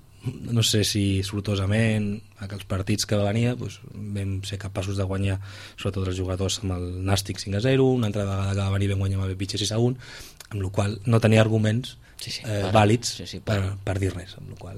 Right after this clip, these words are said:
Speaker 1: no... En aquest sentit jo la pressió, doncs, bueno, me la, cada entrenador ens fiquem la pressió perquè volem sempre ser competitius i est-, jugar el millor possible i estar el més a dalt possible, però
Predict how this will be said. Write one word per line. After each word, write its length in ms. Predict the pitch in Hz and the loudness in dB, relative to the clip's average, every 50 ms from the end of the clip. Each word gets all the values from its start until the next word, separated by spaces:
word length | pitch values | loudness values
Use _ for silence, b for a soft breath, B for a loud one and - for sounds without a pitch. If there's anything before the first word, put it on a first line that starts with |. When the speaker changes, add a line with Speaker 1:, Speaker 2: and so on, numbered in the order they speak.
| 107 101 | -12 -12
Speaker 1:
no... 80 | 101 98 101 101 98 98 - - - - - - _ - - - | -12 -12 -12 -12 -14 -16 -18 -20 -20 -20 -20 -20 _ -20 -18 -14
En 60 | 104 | -10
aquest 220 | 101 98 98 98 - | -8 -6 -4 -2 -2
sentit 240 | 101 95 98 98 98 | -2 0 -2 -2 0
jo 140 | 104 101 98 | 0 0 2
la 60 | 98 101 | 0 0
pressió, 380 | 101 98 95 95 101 101 104 110 | 0 -2 -2 -2 -2 -2 -2 -4
doncs, 140 | - - - - - - | -8 -14 -18 -18 -20 -18
bueno, 160 | 104 110 - 107 107 101 | -16 -16 -14 -14 -12 -10
me 80 | 98 95 | -10 -10
la, 60 | 95 - - B B B B B B | -10 -10 -12 B B B B B B
cada 180 | - 117 107 104 | 2 4 4 6
entrenador 320 | 104 104 104 101 101 104 | 4 4 2 2 2 2
ens 120 | 101 - - - | 2 0 -2 -6
fiquem 300 | 98 - - 95 98 95 | -4 -2 0 0 0 0
la 80 | 95 98 | -2 -4
pressió 380 | 95 98 92 110 131 139 135 120 | -4 -4 0 2 2 2 2 0
perquè 160 | 110 101 98 | -2 -4 -4
volem 300 | 92 95 95 92 95 95 95 - | -4 -4 -2 -2 -2 -4 -4 -4
sempre 240 | - 101 98 95 95 | -4 -4 -4 -4 -6
ser 140 | - 101 95 | -6 -6 -4
competitius 720 | 92 92 - 92 92 92 127 131 143 139 135 135 127 117 | -4 -4 -4 -4 -2 2 4 6 6 6 6 4 2 -2
i 220 | 110 101 98 92 92 | -6 -6 -6 -6 -6
est-, 220 | 92 - - - 101 | -6 -8 -10 -8 -4
jugar 240 | 101 101 98 98 98 | -2 0 2 2 2
el 80 | 98 | 2
millor 220 | 95 98 95 92 - | 2 2 0 0 2
possible 400 | 92 104 131 143 139 139 135 131 | 4 6 6 6 6 4 2 2
i 80 | 123 107 | 2 0
estar 460 | 101 - - 101 98 98 98 98 98 | 0 -2 -4 -4 -2 -2 -2 -2 0
el 100 | 98 98 | 0 0
més 140 | 101 95 98 | -2 -2 -2
a 60 | 98 98 | -2 -2
dalt 80 | 98 | -2
possible, 380 | 107 107 98 127 120 120 139 139 B B B B B B B B B B B B B _ _ | 0 2 4 4 4 4 2 0 B B B B B B B B B B B B B _ _
però 140 | - 104 | -14 -12